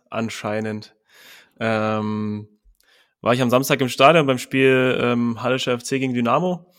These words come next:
Und, ähm, ich hab dann, ähm, äh, auch einen, einen guten Freund, der, ähm, dort unterwegs ist, sich grad, sag ich mal, eine Karriere aufbaut beim M D R, ähm, überwiegend oder auch beim Sachsenradio, einfach sehr, sehr sportaffin ist und, ähm,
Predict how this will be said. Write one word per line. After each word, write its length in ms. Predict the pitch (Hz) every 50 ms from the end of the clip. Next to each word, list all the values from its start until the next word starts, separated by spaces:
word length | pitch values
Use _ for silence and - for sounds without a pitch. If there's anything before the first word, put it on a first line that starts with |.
| _ - - _ _ _ _ _
Und, 380 | - - 120 120 123 123 120 120
ähm, 200 | 120 120 120 117
ich 100 | 113 120
hab 120 | 127 -
dann, 400 | - 127 120 117 117 117 117 113 -
ähm, 400 | 117 113 117 117 117 113 - - - -
äh, 240 | - 117 113 110 -
auch 160 | - 123 120
einen, 160 | 123 123 113 117
einen 180 | - 131 120 120
guten 200 | 123 131 - 127
Freund, 540 | - - - 123 139 160 165 160 160 - _ _
der, 400 | - 123 123 123 120 120 120 117 -
ähm, 440 | 117 117 113 117 113 113 113 110 -
dort 240 | - 123 120 131 127
unterwegs 540 | 135 123 123 123 110 120 139 160 160 - -
ist, 380 | 147 143 - - - - _ _ _ _
sich 220 | - - 127 120 -
grad, 240 | - 123 127 127
sag 120 | - 127 127
ich 60 | 120
mal, 360 | 131 123 120 123 123 120 117
eine 160 | - 123 123
Karriere 380 | 120 - 135 131 147 156 135 131
aufbaut 560 | 120 131 165 160 - - 170 165 160 160 -
beim 140 | 151 143 135
M 160 | 135 139 147
D 120 | 139 139 127
R, 300 | 135 139 143 143 143 _ _ _ _ _ _ _ _ _ _ _ -
ähm, 460 | 123 123 123 123 123 123 123 123 -
überwiegend 520 | - 131 139 135 120 120 127 123 123 120 117
oder 180 | 110 110 107
auch 140 | 110 113 110
beim 160 | - 113 107
Sachsenradio, 800 | 104 113 123 - - - 127 113 113 117 117 117 120 117 117 120
einfach 320 | 120 113 113 107 117 110
sehr, 220 | 107 - 117 117 113
sehr 120 | 117 117
sportaffin 720 | 113 - - - 127 131 147 143 135 127 - - 131 127 127
ist 280 | 127 127 123 - - -
und, 500 | - 113 113 113 113 113 113 110 113 -
ähm, 280 | 117 113 113 113 113